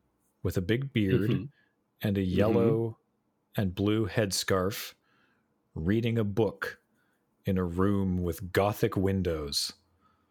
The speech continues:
Speaker 1: He sits in profile to camera. <laughs>
Speaker 2: Latinam Sage?
Speaker 1: I don't, it's a s-, it, it's a, it's an instant, I think. It's two and a white.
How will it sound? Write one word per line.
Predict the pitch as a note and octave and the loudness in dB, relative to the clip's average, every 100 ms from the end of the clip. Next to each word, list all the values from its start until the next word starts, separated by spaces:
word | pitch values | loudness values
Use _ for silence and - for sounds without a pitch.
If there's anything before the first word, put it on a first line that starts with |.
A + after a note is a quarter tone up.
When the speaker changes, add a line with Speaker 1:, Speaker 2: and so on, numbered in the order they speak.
| _ _ _ - | _ _ _ -4
Speaker 1:
He | A#2+ | -2
sits | G2+ D3 D3 D3+ | 0 0 0 0
in | C3 | 0
profile | - D3 C3+ A2 F#2+ E2+ | 2 0 2 0 0 0
to | - | -2
camera. | - B2 G#2 F#2 F2+ E2+ - - - - | 0 0 2 0 0 -2 -8 -14 -12 -12
<laughs> | - - - G3+ - - - - C3 C#3 - - | -14 -18 -4 -2 0 -2 -2 -6 -2 -2 -2 4
Speaker 2:
Latinam | B2+ A#2+ D3 C3+ C#3+ | 8 10 8 8 8
Sage? | C3 A#2 A2+ A#3+ - - - - - _ - - - | 6 4 4 2 0 -8 -14 -20 -20 _ -20 -4 0
Speaker 1:
I | |
don't, | E3+ G3+ | 2 0
it's | E3+ D#3+ | 0 0
a | |
s-, | D3 - - | 0 0 0
it, | C#3+ - - | 0 -2 -2
it's | D3 - | 0 2
a, | D3 B2 A#2 A2 _ _ _ _ _ | 2 2 0 -4 _ _ _ _ _
it's | C#3 - | -2 0
an | F3 | 0
instant, | D3+ F3+ - G3+ F#3 | 0 0 0 0 2
I | G3 | 0
think. | F#3+ G#3+ G#3+ | 2 0 0
It's | B2+ | -4
two | - G#3+ | 2 2
and | A3+ | 4
a | |
white. | F3 D3+ C3 D#3 | 2 2 2 -2